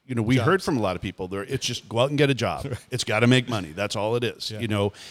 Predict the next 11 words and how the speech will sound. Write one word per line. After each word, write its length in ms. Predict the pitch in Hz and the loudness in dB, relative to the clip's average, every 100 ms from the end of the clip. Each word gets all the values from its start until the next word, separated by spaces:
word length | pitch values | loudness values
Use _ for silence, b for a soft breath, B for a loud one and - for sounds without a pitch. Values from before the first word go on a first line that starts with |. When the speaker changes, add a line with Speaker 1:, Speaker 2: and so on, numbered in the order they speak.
| B B | B B
Speaker 1:
And 220 | 139 131 131 | 0 0 2
I 80 | 131 | -2
do 200 | 123 185 | 0 -2
love 480 | 143 123 123 196 202 | -4 -2 0 0 -2
the 60 | |
fact 360 | 127 101 90 - | -6 -6 -6 -8
of 160 | 101 95 | -8 -2
the, 240 | 127 131 110 | -2 -2 -6
these 320 | 113 117 - | -6 -6 -2
new 240 | 110 127 | 0 2
millennials, 840 | 123 95 92 117 139 95 85 80 | 2 0 -4 -4 -2 -4 -6 -8